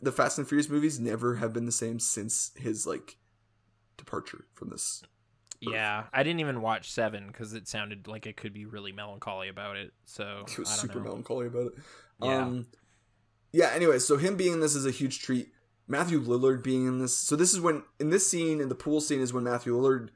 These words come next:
Speaker 1: gets introduced because
Speaker 2: Yeah.
Speaker 1: he's a reality T V, real wor-, M T V's Real World star who
Speaker 2: Yeah.
Speaker 1: Taylor Vaughn,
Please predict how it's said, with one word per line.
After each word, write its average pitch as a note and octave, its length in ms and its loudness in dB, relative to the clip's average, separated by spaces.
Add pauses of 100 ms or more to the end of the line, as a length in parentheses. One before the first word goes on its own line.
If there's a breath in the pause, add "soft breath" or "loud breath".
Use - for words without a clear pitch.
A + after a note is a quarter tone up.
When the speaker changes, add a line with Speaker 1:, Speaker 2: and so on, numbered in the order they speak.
(260 soft breath)
Speaker 1:
gets C3 160 -2
introduced A#2+ 600 -2 (300 soft breath)
because C3 240 4
Speaker 2:
Yeah. D3+ 120 8
Speaker 1:
he's D#3+ 380 -2
a C3 220 8
reality C3+ 760 4
T C#3+ 240 -6
V, A#2+ 380 -2 (120)
real F#3+ 420 4
wor-, A#2 160 0
M F#3+ 140 2
T A#3+ 140 2
V's F3 200 0
Real D3+ 280 6
World A2+ 420 0 (260 soft breath)
star - 600 0 (440)
who C#3+ 120 4
Speaker 2:
Yeah. C#3+ 100 4
Speaker 1:
Taylor D3+ 320 8
Vaughn, B2+ 580 2